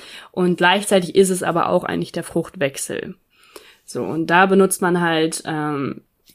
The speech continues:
da wieder Bauernweisheit. Ich hab meinen Papa gefragt, zum Beispiel Kartoffeln und Getreide, ähm, versteht sich da sehr gut. Was zum Beispiel ganz schlimm ist und hier leider in Ostfriesland auch sehr viel gemacht wird, ist halt der Maisanbau.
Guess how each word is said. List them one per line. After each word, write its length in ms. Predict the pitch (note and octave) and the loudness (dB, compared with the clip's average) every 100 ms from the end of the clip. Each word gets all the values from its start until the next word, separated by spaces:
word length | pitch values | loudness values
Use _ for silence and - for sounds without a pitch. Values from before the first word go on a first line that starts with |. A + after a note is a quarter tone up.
| _ | _
da 220 | - D#3+ E3+ | -2 0 2
wieder 240 | E3+ D#3+ | 2 2
Bauernweisheit. 800 | E3 F3+ G#3 G#3 G#3 G#3 G#3+ A3 | 4 4 4 2 0 0 -2 0
Ich 100 | F3 | -2
hab 80 | D#3+ | -2
meinen 140 | D#3+ | -4
Papa 240 | F#3 G3 | -2 0
gefragt, 600 | G#3 G#3 G3+ G#3 A3 - - - | 0 -2 2 4 2 -2 -18 -6
zum 100 | F#3 | -2
Beispiel 220 | F3+ F3+ | -2 -4
Kartoffeln 480 | F3 - F#3+ G3+ F3+ | -6 0 2 2 0
und 100 | F3 | 0
Getreide, 640 | E3+ - D#3+ D#3 C#3 C3+ _ _ _ - | -4 0 0 2 -2 -4 _ _ _ -6
ähm, 240 | D#3+ D3+ | -4 -4
versteht 340 | D#3 D3+ E3+ D#3+ | -6 -4 -4 -4
sich 80 | |
da 140 | - D#3+ | -4 -2
sehr 180 | D#3+ D#3+ | -2 0
gut. 340 | F3 F#3+ G3 _ - - - | 2 0 0 _ -20 -20 -2
Was 220 | F3+ F3+ | 0 2
zum 80 | G3+ | 2
Beispiel 260 | F#3 - F#3 | 2 0 -2
ganz 300 | F3+ A3 A#3+ | 2 2 0
schlimm 260 | C#4 C#4 | -2 -2
ist 220 | B3 C4+ | 0 -2
und 320 | - G#3 G3+ F#3+ | 0 2 2 0
hier 300 | F3+ G3+ F#3+ | 0 2 4
leider 260 | F#3 G3 | 4 4
in 80 | F#3 | 0
Ostfriesland 480 | F#3 - A3 A3 F#3+ | -2 -2 -4 -2 -4
auch 60 | |
sehr 180 | D#3+ F3 | -2 -4
viel 100 | F3+ | -4
gemacht 360 | D#3+ D#3+ F3 - | -4 -2 -2 -4
wird, 80 | F3+ | -6
ist 160 | D#3 | -6
halt 140 | E3 D3+ | -6 -6
der 80 | D#3 | -6
Maisanbau. 800 | C#3+ D3+ D3+ - C3 - - | -2 -2 -4 -6 -8 -10 -12